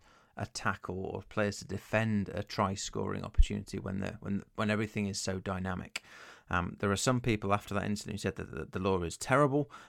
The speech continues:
um, and shouldn't be allowed, so therefore we need to change the law. So the, the question I've got for you, great minds listening to this, is, is how would you change the law,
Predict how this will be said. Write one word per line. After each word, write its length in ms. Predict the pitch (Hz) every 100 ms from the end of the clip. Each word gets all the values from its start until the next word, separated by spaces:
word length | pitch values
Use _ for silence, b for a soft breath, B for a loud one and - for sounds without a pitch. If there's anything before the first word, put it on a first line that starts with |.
| -
um, 200 | 90 82
and 120 | 87
shouldn't 260 | - 95 82
be 140 | 95
allowed, 460 | 90 101 123 135 127 b b -
so 140 | 98
therefore 600 | 98 92 - 95 92 95 - _ _ -
we 160 | 123
need 220 | 95 90
to 100 | - -
change 440 | - 95 92 92
the 80 | 101
law. 340 | 107 107 80
So 120 | -
the, 120 | 95 98 107
the 120 | 101
question 420 | - 113 - 104
I've 120 | 95
got 180 | 92 107
for 100 | -
you, 200 | 104 107
great 300 | 101 104 104
minds 320 | 107 110 110
listening 300 | 104 113 113 104
to 80 |
this, 160 | 107 127
is, 120 | 123
is 220 | - 120
how 240 | - - 139
would 400 | 160 123 143 156
you 240 | 190 143
change 380 | 101 - 98 101
the 100 | 107
law, 360 | 104 98 123